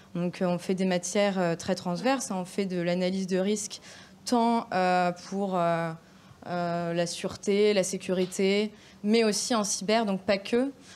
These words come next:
Donc ça fait aussi une ouverture d'esprit et également, ben,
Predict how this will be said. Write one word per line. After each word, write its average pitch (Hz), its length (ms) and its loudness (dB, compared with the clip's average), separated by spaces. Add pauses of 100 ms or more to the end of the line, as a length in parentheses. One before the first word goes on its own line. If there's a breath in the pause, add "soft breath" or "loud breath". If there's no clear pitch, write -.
(160 loud breath)
Donc 190 160 -2
ça 185 260 0
fait 214 180 0
aussi 202 300 -2
une 208 100 2
ouverture 190 380 -2
d'esprit 233 580 -2
et 185 280 2
également, 185 580 0
ben, 170 460 -2